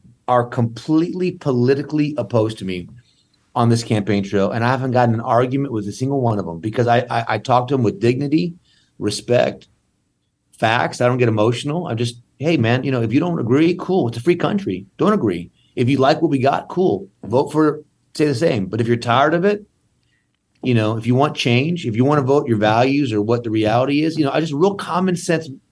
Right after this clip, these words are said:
you know, approach." My pop always raised us that you can tell someone to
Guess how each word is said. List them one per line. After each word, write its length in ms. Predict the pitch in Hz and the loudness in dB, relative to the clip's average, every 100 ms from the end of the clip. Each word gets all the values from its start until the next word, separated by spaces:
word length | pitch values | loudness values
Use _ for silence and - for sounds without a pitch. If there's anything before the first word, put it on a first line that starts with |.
| _ | _
you 120 | 139 | 0
know, 360 | 113 101 95 - - | 2 0 -2 -8 -8
approach." 540 | 117 - 117 98 - - _ - _ | -6 -2 0 0 -4 -14 _ -20 _
My 100 | 120 | -2
pop 320 | 123 147 147 | 0 0 2
always 240 | 147 123 110 | 0 2 2
raised 340 | 117 147 120 | 2 2 2
us 140 | 110 - | 0 0
that 280 | 107 104 _ _ _ _ _ _ - | -2 -2 _ _ _ _ _ _ -4
you 120 | 135 | -2
can 160 | 156 | 0
tell 300 | 120 143 139 | 0 2 0
someone 500 | 135 131 120 110 110 104 | 2 2 4 2 -2 -4
to 380 | 104 98 98 | -2 0 -2